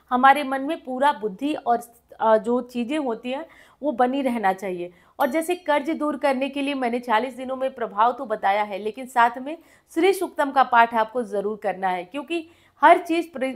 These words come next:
परिश्रम से होती है। अपने काम में परिश्रम करिए, अपने पूजा पाठ में परिश्रम करिए, तभी जाकर ये उपाय आपको फलदायी होगा। तो निश्चित तौर पे आप अपने काम में, अपनी पूजा पाठ, हर चीज़ में मेहनत करिए। और ये जो जल छिड़कने वाला उपाय मैंने बताया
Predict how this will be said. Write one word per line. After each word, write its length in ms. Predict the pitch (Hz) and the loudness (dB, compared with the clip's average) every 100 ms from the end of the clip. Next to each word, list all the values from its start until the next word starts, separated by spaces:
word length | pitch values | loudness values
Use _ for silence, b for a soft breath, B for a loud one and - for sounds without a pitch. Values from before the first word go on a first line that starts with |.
| - | 2
परिश्रम 460 | 247 254 254 285 277 | 2 2 -2 -6 -2
से 100 | 277 | -2
होती 380 | 196 185 196 180 | -2 -4 -6 -6
है। 100 | - - | -6 -10
अपने 220 | 220 247 | -8 -8
काम 280 | 247 226 233 | 2 4 4
में 160 | 254 269 | 2 -2
परिश्रम 400 | 262 254 277 269 | -2 -2 -4 -2
करिए, 300 | 247 247 277 | -2 0 0
अपने 280 | - 220 233 | -2 -4 -8
पूजा 320 | 220 214 226 | -4 -2 0
पाठ 280 | 226 233 247 | 6 6 4
में 180 | 254 254 | -6 -4
परिश्रम 400 | 254 247 254 254 | -4 -4 -8 -6
करिए, 380 | 262 269 294 - b b b 294 | -6 -6 -10 -12 b b b 2
तभी 240 | 285 359 | 4 6
जाकर 340 | 330 311 294 | 6 6 2
ये 100 | 247 | 2
उपाय 360 | 247 214 226 220 - | 2 2 4 4 4
आपको 300 | 214 - 285 285 | -2 -2 -8 -2
फलदायी 380 | 208 180 180 180 | -2 2 2 2
होगा। 380 | 180 165 170 175 b b _ | -6 -6 -4 -6 b b _
तो 60 | 285 | -2
निश्चित 460 | 277 311 370 370 320 | 0 -2 -2 0 2
तौर 160 | 294 | 2
पे 160 | 294 311 | 2 0
आप 240 | - 226 | 4 4
अपने 240 | 233 226 254 | 2 -6 -8
काम 320 | 254 254 269 | 4 6 6
में, 160 | 285 277 | 2 -2
अपनी 260 | 240 254 | -4 -6
पूजा 360 | 247 226 226 262 | -6 -6 0 2
पाठ, 300 | 262 262 262 | 6 4 4
हर 120 | 262 269 | 0 0
चीज़ 320 | - 277 240 | -4 -8 -4
में 140 | 269 | -4
मेहनत 360 | 262 254 262 269 | -2 0 -2 -2
करिए। 340 | 269 269 349 370 B B - | -2 -2 -4 -8 B B 4
और 180 | 262 | 4
ये 160 | 254 311 | 6 0
जो 120 | 302 | 0
जल 280 | 240 240 285 | 2 2 2
छिड़कने 420 | 285 277 269 277 | 2 -2 0 2
वाला 260 | 269 254 247 | 4 6 6
उपाय 380 | 247 233 233 262 | 4 2 2 2
मैंने 220 | 269 269 | -2 -2
बताया 440 | 254 254 254 285 | -2 2 2 2